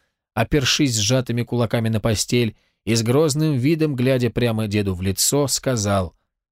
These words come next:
«Это вынуждает меня сообщить вам нечто». «Что именно?» «Я хочу жениться». «Я этого ждал»,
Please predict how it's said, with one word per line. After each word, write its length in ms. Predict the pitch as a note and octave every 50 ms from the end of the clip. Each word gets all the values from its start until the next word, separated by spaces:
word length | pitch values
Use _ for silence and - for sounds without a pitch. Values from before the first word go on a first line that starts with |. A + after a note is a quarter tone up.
| _ _ _ _ _ _ _ _ _ _ _ _ _
«Это 200 | G2+ G2 - B2
вынуждает 680 | A#2 C3 C3+ C#3 C3 B2 B2 D3 D3+ D#3 D3+ D3 -
меня 320 | C#3 C3 C#3 C#3+ D3 D3 B2+
сообщить 560 | - - C#3+ C3+ C3 - - - C#3+ C3 -
вам 260 | B2 C3+ C3+ C3 B2+
нечто». 600 | A#2+ G#2+ F#2 D#2+ - - - - E2 - - - _ _ _ _ _ _ _ _ _ _ _ _ _ _ _ _ _ _ _ _
«Что 200 | - - - F2
именно?» 520 | F2+ A2+ C#3+ D3 G#2 E2 D2 C#2+ C2+ - _ _ _ _ _ _ _ _ _ _ _ _ _ _ _ _ _ _ _ _ _ _ _
«Я 100 | G2 G2
хочу 300 | - C3 C3 - E3+ D#3
жениться». 640 | C3 D#3 D#3 C3 G2+ F2+ - - - - E2+ - _ _ _ _ _ _ _ _ _ _ _ _ _ _ _ _ _ _ _ _ _ _ _ _ _ _ _ _ _ _ _ _ _ _
«Я 200 | A#2+ C#3+ - -
этого 360 | F3 C#3+ - D3 C#3 C#3+ C#3
ждал», 560 | A#2+ G#2 F#2+ F#2+ G2 G2 F#2 E2 D2+ D2 -